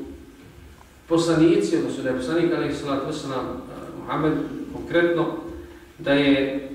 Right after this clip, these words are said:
doživljavao velika uznemiravanja, ezijete na putu, jel, istine i pozivanja na Allahu subhanahu wa ta'ala. A druga stvar je da, da je dova najjače oružje vjernika. To je vel-, velika pouka, mi tu zaboravljamo često.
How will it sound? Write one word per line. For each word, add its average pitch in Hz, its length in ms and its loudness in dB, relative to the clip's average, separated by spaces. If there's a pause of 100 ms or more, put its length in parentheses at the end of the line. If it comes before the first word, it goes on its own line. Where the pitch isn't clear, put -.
(160)
doživljavao 160 880 4 (100)
velika 165 400 2
uznemiravanja, 139 800 0
ezijete 156 500 0 (640)
na 127 60 -10 (120)
putu, 151 320 2
jel, 127 220 2
istine 135 340 0
i 127 120 -4
pozivanja 139 540 2
na 131 80 2
Allahu 143 280 4
subhanahu 131 480 -4
wa - 80 -4
ta'ala. - 300 2 (1300)
A 143 340 2
druga 208 600 4 (240)
stvar 202 480 2
je 170 60 8
da, 156 460 4 (760)
da 160 120 0
je 160 140 4
dova 175 220 6
najjače 143 380 2
oružje 139 280 2
vjernika. - 400 -6 (500)
To 127 60 -8
je 127 60 -4
vel-, 160 220 4
velika - 560 -2
pouka, 170 360 4
mi 156 220 2
tu 135 80 -4
zaboravljamo 143 640 0
često. - 540 -4